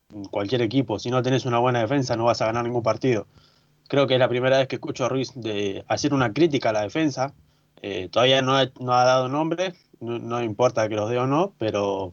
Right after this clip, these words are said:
por lo menos se dio cuenta que la defensa está fallando hace varios partidos. Y después otra cosa, el equipo le falta juego,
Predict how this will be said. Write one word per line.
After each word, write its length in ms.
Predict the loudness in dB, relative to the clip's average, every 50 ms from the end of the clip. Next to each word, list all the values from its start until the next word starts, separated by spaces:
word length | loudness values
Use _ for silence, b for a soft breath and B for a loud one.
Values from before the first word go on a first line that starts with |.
| -6 _
por 100 | -2 -2
lo 80 | 0 0
menos 300 | 0 0 0 0 0 2
se 80 | 2
dio 140 | 2 2 2
cuenta 300 | 2 0 2 4 2 2
que 120 | 2 2 0
la 80 | 0
defensa 300 | 0 0 -2 -6 -6 -6
está 200 | -4 -2 -2 -2
fallando 380 | -2 -6 -8 -6 -4 -2 0 -2
hace 160 | 0 0 0
varios 240 | 0 0 0 -2 -4
partidos. 460 | -8 -8 -6 -6 -6 -6 -6 -8 _ _ _ _ _ _ _ _ _ _ _ _ _ -12
Y 160 | -10 -6 -4
después 360 | -6 -4 -2 0 0 0 2
otra 280 | 0 0 0 0 2 2
cosa, 260 | 2 2 2 0 -2
el 260 | -4 -4 -6 -8 -10
equipo 760 | -10 -8 -8 -6 -2 -2 -2 -2 -2 -2 -2 -2 -4 -6 -8 _ _ _ _ _ _ _ _ _ -20 -20 -20 _ _ _ _ _ _ _ _ _
le 180 | -12 -10 -10 -2
falta 280 | 0 0 2 2 2
juego, 440 | 0 0 0 0 0 0 0 -2 -4